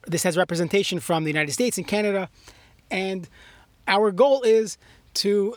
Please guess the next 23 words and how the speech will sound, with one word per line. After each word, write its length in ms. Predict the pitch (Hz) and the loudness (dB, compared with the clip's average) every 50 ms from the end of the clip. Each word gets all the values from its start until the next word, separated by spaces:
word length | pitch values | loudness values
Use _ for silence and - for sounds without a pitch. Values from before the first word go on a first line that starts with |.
| - | -10
think 300 | _ - - 254 269 240 | _ -8 -4 -2 0 0
of 120 | 247 214 202 | 0 0 2
ways 280 | 214 214 214 226 202 | 2 2 2 2 0
to 280 | - - 208 196 190 226 - | -2 -2 0 0 0 0 -2
educate 420 | 220 202 202 214 - - 208 175 | -4 -2 -2 -4 -2 -2 -2 -2
the 80 | 170 170 | -2 -4
community, 500 | - - 190 220 233 226 220 214 208 214 | -4 -2 -2 0 2 2 2 2 0 0
educate 440 | 202 190 208 202 - 196 196 - - | -2 -4 -6 -4 -4 -4 -4 -4 -2
people 420 | 220 233 - - 196 185 170 - _ _ _ _ _ - - - - _ _ _ _ | -4 -4 -2 0 -2 -2 -2 -4 _ _ _ _ _ -20 -20 -20 -20 _ _ _ _
that 220 | 226 147 175 170 - | -4 -2 -2 -2 -2
the 80 | 180 | -2
same 300 | 143 - 233 247 240 220 | -2 0 0 0 2 0
way 240 | 220 233 214 185 165 | 0 0 0 0 0
they 140 | 151 170 170 | 0 0 0
would 140 | 175 175 180 | 0 0 0
not 160 | 196 208 - | -2 -2 -2
eat 140 | 208 185 190 | -4 -2 -2
in 80 | 185 | -2
a 60 | 175 | 0
restaurant 560 | 165 180 190 180 - - 180 170 160 147 - 156 | 0 0 0 0 -2 -2 -2 0 -2 -2 -4 -4
without 420 | - - - 190 185 180 - - | -4 -4 -4 -4 -4 -4 -6 -2
proper 300 | - 190 180 170 - 151 | 0 0 0 0 -2 -4
hashgacha, 640 | 143 151 143 - - 151 156 - - 262 339 269 | -6 -4 -4 -4 -4 -4 -4 -2 -4 -4 -4 -6